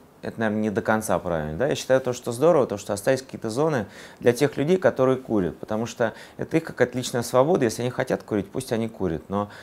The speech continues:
а, а, я считаю, что подобного рода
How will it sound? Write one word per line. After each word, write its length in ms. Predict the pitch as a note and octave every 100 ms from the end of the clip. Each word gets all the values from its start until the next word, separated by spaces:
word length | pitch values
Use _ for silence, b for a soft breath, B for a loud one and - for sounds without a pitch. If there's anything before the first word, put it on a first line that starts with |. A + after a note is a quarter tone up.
| B B
а, 600 | - G2+ G2+ F#2+ F#2+ G2 G2 B B B -
а, 400 | - A#2 G2 E2+ F2+ - - - - - -
я 120 | C3+
считаю, 180 | C3 D#3+
что 240 | - B2 B2 - -
подобного 500 | B2+ C3+ A2+ G#2+ A2
рода 500 | A#2 G#2 G2+ F#2+ -